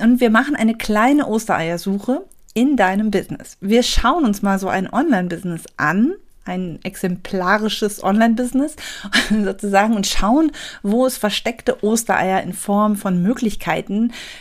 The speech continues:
wo du Freiräume gewinnen kannst, gibt. Und deine Aufgabe ist jetzt mitzählen, wie oft ich Osterei oder Ostereier sage, mir die Anzahl per Mail bis zum vierundzwanzigsten vierten schicken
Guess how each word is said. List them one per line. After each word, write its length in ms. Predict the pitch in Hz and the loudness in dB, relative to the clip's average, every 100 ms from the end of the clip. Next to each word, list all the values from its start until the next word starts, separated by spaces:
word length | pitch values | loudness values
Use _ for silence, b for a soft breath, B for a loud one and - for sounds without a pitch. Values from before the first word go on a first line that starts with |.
| B | B
wo 340 | 214 185 180 226 | -18 -10 -2 0
du 100 | 226 | -2
Freiräume 800 | - - 147 220 277 214 202 185 | -4 -4 0 2 2 2 0 -2
gewinnen 460 | 170 196 233 233 | 0 2 4 2
kannst, 400 | 220 202 202 202 - - | -2 -2 -2 -2 -10 -10
gibt. 260 | - - B B B - | -10 -10 B B B 0
Und 360 | 208 208 196 | 2 2 0
deine 360 | - 185 320 - | -2 0 2 0
Aufgabe 420 | 320 - 185 185 | -2 0 0 2
ist 180 | 185 - | -2 -4
jetzt 320 | 240 - - | -6 -6 -4
mitzählen, 600 | 190 277 285 190 196 208 | 0 0 0 -4 -2 -2
wie 160 | 196 - | -2 -4
oft 280 | 220 - 190 | -6 -6 -8
ich 200 | - 226 | -4 0
Osterei 600 | 330 - - 170 208 196 | 0 0 -2 0 0 0
oder 240 | 185 - | -2 -2
Ostereier 680 | 214 - - 165 240 254 180 | -4 -2 -4 0 2 2 2
sage, 440 | 160 165 196 254 B B B B - | 0 -2 -2 -2 B B B B -8
mir 380 | - 185 226 330 | -2 4 4 4
die 140 | 370 - | 0 0
Anzahl 340 | 254 247 226 | 0 2 -2
per 220 | 226 196 | 0 -2
Mail 420 | 185 185 240 320 | 0 0 0 0
bis 160 | 254 233 | -2 -4
zum 160 | - 202 | -4 -4
vierundzwanzigsten 960 | - 269 339 339 247 240 226 - 190 | -2 -2 -2 2 2 2 -4 -4 -4
vierten 480 | 196 233 294 302 180 | -2 0 0 -2 -4
schicken 460 | - 190 - 240 | -4 -4 -2 -4